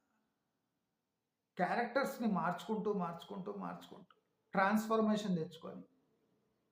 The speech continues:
పుష్ప అనే విచిత్రమైన క్యారెక్టర్,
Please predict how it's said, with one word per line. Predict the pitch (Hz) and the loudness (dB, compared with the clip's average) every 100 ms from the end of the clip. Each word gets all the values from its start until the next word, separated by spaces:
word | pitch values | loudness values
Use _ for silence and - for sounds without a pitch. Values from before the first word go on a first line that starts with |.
| _ _ _ _ _ _ _ _ _ _ _ _ _ _ _ _ | _ _ _ _ _ _ _ _ _ _ _ _ _ _ _ _
పుష్ప | 220 254 - 285 285 302 339 - - _ | 0 0 0 4 6 4 0 -6 -16 _
అనే | 214 220 247 226 214 | 0 2 2 -2 -2
విచిత్రమైన | 185 262 220 262 262 254 240 | -4 -4 -4 0 2 2 0
క్యారెక్టర్, | 233 190 180 180 - | 2 2 2 0 -8